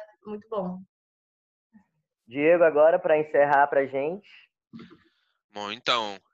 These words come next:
Speaker 3: é, primeiro eu queria agradecer o convite pra participar do podcast.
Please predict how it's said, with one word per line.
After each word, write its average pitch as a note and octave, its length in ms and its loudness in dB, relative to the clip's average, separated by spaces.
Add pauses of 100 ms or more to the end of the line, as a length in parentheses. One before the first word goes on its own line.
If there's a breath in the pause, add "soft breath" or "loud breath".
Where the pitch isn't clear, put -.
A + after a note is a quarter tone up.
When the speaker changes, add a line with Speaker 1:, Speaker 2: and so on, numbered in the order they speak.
Speaker 3:
é, G2 240 -2
primeiro A#2 320 -6
eu C3 40 -4
queria B2 200 0
agradecer A#2 480 -2
o A2 80 -4
convite A#2 640 -4
pra G#2+ 320 -2
participar - 460 -8
do G2 60 -8
podcast. - 840 -2